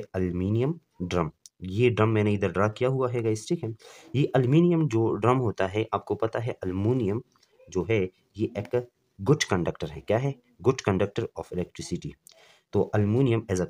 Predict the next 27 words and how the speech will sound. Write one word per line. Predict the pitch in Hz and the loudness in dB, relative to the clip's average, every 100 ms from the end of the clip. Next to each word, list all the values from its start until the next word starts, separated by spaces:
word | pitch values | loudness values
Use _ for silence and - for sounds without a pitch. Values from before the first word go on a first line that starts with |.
| 92 | 0
conductor | 90 110 107 90 | 0 0 0 -2
यहाँ | 85 85 | -4 -6
पर | 80 | -6
बिहेवियर | 80 76 78 80 | -6 -6 -4 -4
करता | - 76 - | -6 -12 -12
है। | 69 - _ _ _ _ _ _ - | -16 -16 _ _ _ _ _ _ -2
और | 101 104 - | 0 0 0
इस | 156 - | 0 0
ड्रम | 101 117 147 | 2 2 2
के | 117 113 | -2 -4
ऊपर | 131 101 101 | -2 0 0
हमने | 101 117 110 95 | 0 0 0 -2
एक | 98 - | -4 -2
मटेरियल | 95 90 143 117 98 | -4 0 0 0 0
की | 95 | -4
कोटिंग | - 117 120 | -2 0 0
की | 110 120 | 0 -2
होती | 104 90 90 | -2 -2 -4
है | 92 | -4
गाइस, | 85 87 - - | -2 -4 -4 -4
उस | 123 - | -4 -2
मटेरियल | 98 90 139 131 98 | -2 -2 0 0 0
को | 80 80 | -2 -8
हम | 90 | -6
कहते | 85 82 101 | -4 -4 -4
हैं | |
सेलेनियम। | 101 - 92 113 104 78 | -2 -2 0 2 2 -2